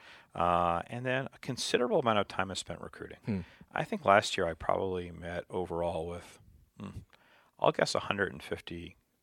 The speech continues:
Speaker 1: potential, uh, candidates in some way or another. Now, that's atypical, probably more than I usually spend.
Speaker 2: Mm.
Speaker 1: And, um,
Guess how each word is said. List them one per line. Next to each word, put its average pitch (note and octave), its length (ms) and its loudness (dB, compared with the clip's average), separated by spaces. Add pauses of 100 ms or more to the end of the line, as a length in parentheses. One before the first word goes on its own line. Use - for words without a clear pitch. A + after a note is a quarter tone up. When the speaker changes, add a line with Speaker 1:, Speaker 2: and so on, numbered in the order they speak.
(240)
Speaker 1:
potential, E2 800 -4 (100)
uh, D#2+ 300 -4
candidates D#2 500 -10
in D#2+ 80 -12
some E2+ 240 -10
way E2+ 200 -10
or D#2 100 -10
another. - 400 -14 (440)
Now, B2 300 6 (140)
that's A#2 220 -4
atypical, - 600 -4
probably F2+ 240 -2
more F#2 140 0
than F#2+ 140 -6
I F2+ 40 -6
usually F2 400 -12
spend. E2 440 -12
Speaker 2:
Mm. G2 180 -4 (400)
Speaker 1:
And, G2 560 0
um, F#2+ 400 -2